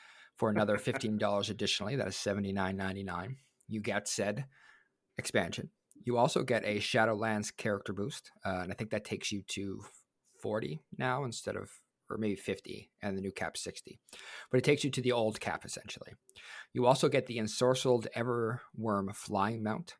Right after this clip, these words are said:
Speaker 1: and you get the vestments of the Eternal Traveler Transmog's set quest. So I think that gives you stuff to do. It doesn't actually just give you the equipment. Now,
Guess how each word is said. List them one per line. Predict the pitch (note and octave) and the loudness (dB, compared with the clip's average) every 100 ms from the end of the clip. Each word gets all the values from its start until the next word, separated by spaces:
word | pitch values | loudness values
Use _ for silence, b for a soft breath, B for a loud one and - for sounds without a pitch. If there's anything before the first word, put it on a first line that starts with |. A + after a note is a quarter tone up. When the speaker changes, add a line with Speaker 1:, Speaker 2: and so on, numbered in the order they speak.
| _ _ _ - _ - | _ _ _ -20 _ -2
Speaker 1:
and | B2 E3 C3+ | 0 2 0
you | A2 | -2
get | A2 | -4
the | G#2+ | -4
vestments | A2+ A2+ - B2 A2+ | 0 0 0 -4 -4
of | A2+ A2 | -6 -6
the | A2+ G#2+ G#2 - | -4 -2 -4 -6
Eternal | G#2+ - A#2 C#3 | -8 -4 -2 -2
Traveler | - A#2 G#2+ G2 G2+ F#2+ - | 2 4 4 2 0 -2 -4
Transmog's | - A2 A#2 A2+ G#2+ A2 - - _ _ | 0 0 0 0 -2 -2 -8 -14 _ _
set | - - - - | -6 -2 -2 -4
quest. | - - - - - _ _ _ _ - B B B | -4 -4 -6 -12 -20 _ _ _ _ -20 B B B
So | - G#2 | -2 0
I | |
think | G#2+ G#2+ | 2 2
that | G#2 | 2
gives | - G2+ | 2 -2
you | G#2 | -2
stuff | - - F#2+ | 0 0 -2
to | - | -4
do. | F2 G2+ A#2+ | -4 0 0
It | - | -2
doesn't | - G#2 | -2 -4
actually | - - | -4 -6
just | F#2 - | -8 -6
give | G2+ F2+ | -8 -8
you | E2+ | -8
the | E2 - | -8 -10
equipment. | - - - G#2+ - _ B B B B - | -8 -6 -6 -8 -16 _ B B B B 2
Now, | A#2+ C3+ E2 | 8 8 6